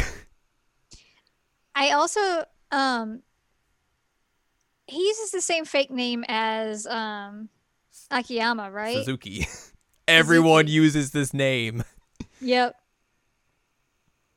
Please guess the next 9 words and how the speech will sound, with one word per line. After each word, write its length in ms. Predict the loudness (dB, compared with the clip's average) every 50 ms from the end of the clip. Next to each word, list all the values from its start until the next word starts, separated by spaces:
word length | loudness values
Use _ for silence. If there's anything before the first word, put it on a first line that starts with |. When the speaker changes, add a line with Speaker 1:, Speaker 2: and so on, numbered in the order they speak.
| _ _
Speaker 1:
It's 100 | -20 -12
hilarious. 720 | -6 -4 -2 -2 -2 -4 -8 -10 -12 -12 -14 -16 -20 -20 _ _ _ _ _ _ _ _ _ _ _ _ _
Speaker 2:
'Cause 180 | -10 -10 -10 -8
he's 180 | -10 -10 -10 -10
like, 160 | -10 -10 _ -2
"Yeah, 420 | 0 0 2 2 2 0 -2 -2 -4
my 200 | -4 -4 -4 -4
name, 420 | -4 -2 -2 -2 -4 -4 -8 -8 -8
that, 320 | -4 -2 -2 -2 -4